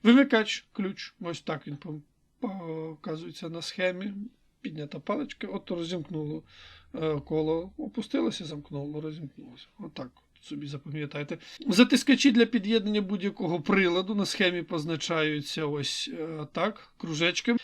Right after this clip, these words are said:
Електрична лампа, кружечок, всередині хрестик. Амперметр,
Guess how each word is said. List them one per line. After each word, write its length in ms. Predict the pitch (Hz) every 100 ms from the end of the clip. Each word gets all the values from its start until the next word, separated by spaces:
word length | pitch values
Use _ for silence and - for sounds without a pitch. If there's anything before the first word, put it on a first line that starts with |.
| - -
Електрична 720 | 214 226 220 254 254 - 247
лампа, 680 | 240 247 240 208 240 220 208 _ _ _ _
кружечок, 640 | 175 160 165 180 180 233 _ _ _
всередині 560 | - - 143 156 156 151
хрестик. 500 | - 135 127 - _ _ _ _ - - - -
Амперметр, 840 | 214 220 247 233 226 208 160 147